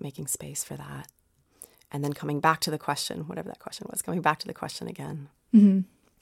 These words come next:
Speaker 2: How do you practice curiosity when you dance or when you teach dance?
Speaker 1: As we've been talking about, curiosity comes into play when I'm teaching improvisation. It comes into play when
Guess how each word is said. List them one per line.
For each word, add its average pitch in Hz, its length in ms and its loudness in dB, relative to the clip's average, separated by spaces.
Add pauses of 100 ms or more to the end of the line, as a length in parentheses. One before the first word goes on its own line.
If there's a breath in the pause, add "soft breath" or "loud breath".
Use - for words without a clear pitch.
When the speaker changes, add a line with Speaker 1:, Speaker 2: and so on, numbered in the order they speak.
(1200 loud breath)
Speaker 2:
How 285 160 10
do 302 60 8
you 311 140 10
practice 240 520 4
curiosity 202 760 6
when 196 220 10
you 196 100 10
dance 190 420 4
or 190 100 2
when 190 180 6
you 185 100 6
teach - 360 -2
dance? - 540 -4 (440)
Speaker 1:
As 208 180 8
we've 220 140 8
been 185 100 4
talking 233 340 4
about, 156 440 2 (120)
curiosity 185 520 6
comes 208 240 0
into 180 160 0
play 147 400 2
when 147 140 -2
I'm 143 80 -2
teaching 160 280 -4
improvisation. 147 720 -4
It - 140 -8
comes 147 200 -4
into 143 160 -2
play 139 260 -2
when 139 180 -4